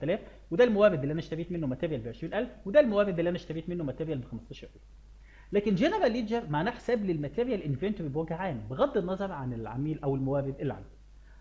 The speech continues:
طبعا التوتال بتاع السبسيدري اللي هم عشرة وعشرين وخمستاشر لازم يساوي التوتال بتاع الجنرال،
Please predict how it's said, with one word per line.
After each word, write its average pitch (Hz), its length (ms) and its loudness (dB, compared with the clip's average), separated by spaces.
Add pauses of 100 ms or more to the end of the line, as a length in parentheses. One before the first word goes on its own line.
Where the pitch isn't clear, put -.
طبعا 339 220 2
التوتال 214 460 0
بتاع 175 220 -4
السبسيدري 196 560 -4
اللي 160 100 -2
هم 160 120 -2
عشرة 147 440 -4 (160)
وعشرين 151 540 -4
وخمستاشر 185 560 -6 (140)
لازم 320 380 2
يساوي 247 240 0
التوتال 254 240 -4
بتاع 220 200 -6
الجنرال، 220 300 -4